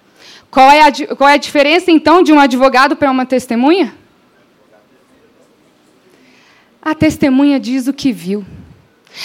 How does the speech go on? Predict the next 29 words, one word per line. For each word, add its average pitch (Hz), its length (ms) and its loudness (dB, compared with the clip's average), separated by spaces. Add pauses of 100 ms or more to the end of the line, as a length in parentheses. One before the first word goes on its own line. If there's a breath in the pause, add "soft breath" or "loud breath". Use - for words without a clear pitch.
(120)
A 277 140 0
testemunha 302 920 2
fala 269 340 2
da 247 120 2
própria 269 460 -2
experiência, 240 960 -4
a 214 40 -4
testemunha 254 800 -2
fala 254 360 -2
da 262 160 0
verdade 240 640 -4
do 214 120 -8
que 220 160 -8
viveu. 175 420 -10 (1080 soft breath)
Portanto, 302 800 2 (720 loud breath)
o 269 120 -2
convite 285 800 2
que 285 100 -2
Deus 269 300 2
tem 277 240 -2
pra 233 280 -2
nós 277 440 0
não 269 120 -2
é 302 100 0
pra 339 140 0
que 330 160 -2
nós 294 300 0
o 294 100 0
defendamos, 262 1400 -4